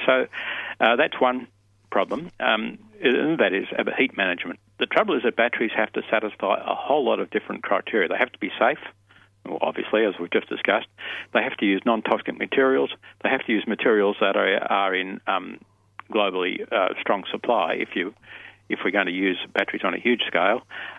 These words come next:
Um, they have to be, uh, low cost. They have to be able to be recycled thousands of times without breakdown. And, um, what else? Uh,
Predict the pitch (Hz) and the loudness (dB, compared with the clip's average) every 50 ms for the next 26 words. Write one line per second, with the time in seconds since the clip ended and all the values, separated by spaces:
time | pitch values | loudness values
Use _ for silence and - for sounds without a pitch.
0 | - - - 101 104 101 98 - - _ _ _ _ _ - - - _ _ _ | -4 0 2 2 2 2 -2 -6 -10 _ _ _ _ _ -20 -20 -20 _ _ _
1 | _ _ - 92 92 101 - - - - 92 90 - - - _ _ _ _ - | _ _ 0 0 0 0 -2 -2 0 0 0 0 0 -4 -10 _ _ _ _ -4
2 | - - 107 90 82 - - - 101 101 98 85 - - 113 123 - - - - | 0 2 2 2 2 2 2 2 2 2 2 2 0 0 0 0 -2 -4 -12 -20
3 | _ _ - - - - - _ _ _ - 104 95 - - - 123 113 - - | _ _ -20 -20 -20 -20 -20 _ _ _ 0 0 0 0 0 0 -2 -2 -4 -6
4 | - - 117 - 101 98 101 98 92 90 - - 101 101 101 98 98 95 - - | -8 -4 -2 2 2 4 2 2 0 -4 -6 -2 0 0 2 2 0 0 -2 0
5 | - 110 110 113 - 98 92 - - 110 104 101 101 92 98 - - 101 - - | 0 2 2 2 0 -2 -6 -2 0 2 2 2 2 0 -4 -8 -8 -8 -4 -2
6 | - 104 101 113 151 165 - - - - - - _ _ - - - 101 95 95 | 0 0 0 0 -2 -4 -8 -12 -16 -18 -20 -20 _ _ -16 -10 -8 -2 0 0
7 | 98 92 - - 104 101 104 - - 110 117 147 - - _ _ - - - - | 0 0 2 2 2 2 2 2 2 2 2 0 -2 -8 _ _ -20 -20 -20 -20
8 | - - - - - - _ - - _ - - 101 98 98 98 98 - - 110 | -20 -20 -20 -20 -20 -20 _ -20 -18 _ -4 -2 0 0 0 0 -4 -2 0 0
9 | 101 101 101 101 117 - - - - - - - _ _ _ _ _ _ _ _ | 0 0 -2 -4 -6 -6 -8 -10 -10 -14 -16 -20 _ _ _ _ _ _ _ _
10 | _ _ _ _ _ _ - - _ - - 107 110 104 95 92 90 85 85 - | _ _ _ _ _ _ -14 -12 _ -8 -4 0 0 2 4 4 2 2 0 -2
11 | - - - - - 120 104 101 104 107 - - - 98 | -4 -6 -2 0 2 2 2 2 2 2 0 0 -2 -2